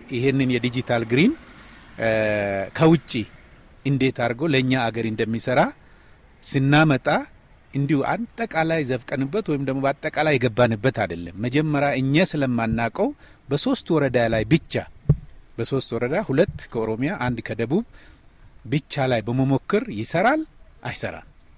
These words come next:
ምን ችግር አለው፣ ምን አድቫንቴጅ አለው፣ ገበሬው ምን ይጠቀምበታል፣ አገሪቷስ ኤክስቴንሽን ሲስተም እንዴት ይሄንን መጠቀም ይችላል የሚለው ነገር እንደ መማሪያ አድርገን ሶስት ወረዳ ላይ ፓይለት አድርገን የሰራ ነው ማለት ነው። እንግዲህ አሁን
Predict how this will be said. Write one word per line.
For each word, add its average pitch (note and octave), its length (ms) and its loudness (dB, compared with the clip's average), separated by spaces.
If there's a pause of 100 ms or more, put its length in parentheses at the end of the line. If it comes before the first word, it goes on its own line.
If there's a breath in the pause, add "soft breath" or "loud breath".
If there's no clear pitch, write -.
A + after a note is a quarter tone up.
(320)
ምን C3 200 -2
ችግር F3 300 0
አለው፣ A#3+ 300 2 (160)
ምን C3 160 0
አድቫንቴጅ G#2 560 -6
አለው፣ E2+ 280 -12 (360 soft breath)
ገበሬው C3 360 2
ምን F3 120 2
ይጠቀምበታል፣ A#3 800 0 (200)
አገሪቷስ C3 560 -2
ኤክስቴንሽን B2+ 520 -6
ሲስተም B3+ 380 0 (540 loud breath)
እንዴት C#3+ 340 4
ይሄንን C3+ 320 0
መጠቀም B2 400 -2
ይችላል A2+ 340 -2
የሚለው E3+ 340 0
ነገር E3 300 -2 (380 soft breath)
እንደ F#3 260 4
መማሪያ D3+ 500 2
አድርገን D#3+ 380 -2
ሶስት - 420 -4 (100)
ወረዳ C#3 440 0
ላይ G#3 180 -2 (120)
ፓይለት C#3 380 -2
አድርገን C3+ 300 -2
የሰራ A2 340 -4
ነው A2+ 120 -4
ማለት G#2 240 -4
ነው። F#2+ 100 -12 (760 loud breath)
እንግዲህ F3 280 0 (1300)
አሁን F#3 340 6